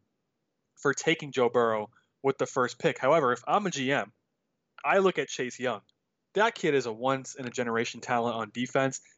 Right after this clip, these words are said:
That kid is gonna be a monster on the defensive end for years to come. That kid is a behemoth. And honestly, the defense for the Bengals isn't exactly the greatest at all, you know, the greatest right now. So according to your logic, Nick, and I like to use your logic a lot sometimes.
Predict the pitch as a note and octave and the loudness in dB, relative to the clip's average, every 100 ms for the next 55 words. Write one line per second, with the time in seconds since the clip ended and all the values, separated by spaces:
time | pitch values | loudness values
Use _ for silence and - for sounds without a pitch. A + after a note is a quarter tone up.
0 | _ C#3+ F3 G3+ D#3 C#3 B2 B2 A#2+ G#2+ | _ 2 2 0 2 2 2 -6 -6 -6
1 | G#2 A2+ - B2 A2+ - A#2+ - - A#2 | -2 -2 -2 -6 -6 -6 -6 -4 -4 -4
2 | A#2+ - A2+ G#2+ A#2 A#2+ - - A#2+ C3+ | -4 -6 -8 0 0 0 -4 0 0 0
3 | - - _ - C#3 E3+ - E3+ D#3 B2+ | -6 -20 _ 0 2 0 0 0 0 -2
4 | G#2+ - G#3+ F#3+ G#2 G#2 _ _ _ _ | -6 -8 -6 -6 -8 -14 _ _ _ _
5 | _ D3 C#3 F3 F#3+ - C#3 B2+ C3 - | _ 0 2 2 0 0 0 0 -4 -6
6 | F#3+ - D#3 C3+ A#2+ A#2 A2+ A2 C3+ D#3+ | -4 -4 -2 -2 0 -2 0 0 0 -4
7 | D3+ C#3 C#3+ - A#2 - A#2 D#3+ B2+ - | -2 0 0 0 -2 -4 0 2 0 0
8 | B2 C3+ F3 - - D3+ A#2+ A2+ C3 D#3+ | 2 4 4 2 -6 -2 -2 0 0 2
9 | B2+ - A#2+ A#2 D#3 B2 G2+ - _ _ | 0 2 -2 0 -2 -2 -4 -12 _ _
10 | _ _ _ - E3 D3 C3 B2 - _ | _ _ _ -4 2 4 4 0 -12 _
11 | _ _ _ _ D3+ - F#3 F3+ C#3+ D3 | _ _ _ _ -8 -2 0 -2 -4 2
12 | A#3+ E3 B2 A2+ - A#2 - - C3 C#3 | 2 4 0 -4 -8 -8 -8 -6 0 2
13 | F3 - D3+ C#3 C3+ C3 - A#2 D3 - | 0 -2 -4 -2 0 0 -2 0 0 0
14 | B2+ A2+ A2 G2+ A#2 | -6 -6 -6 -6 -8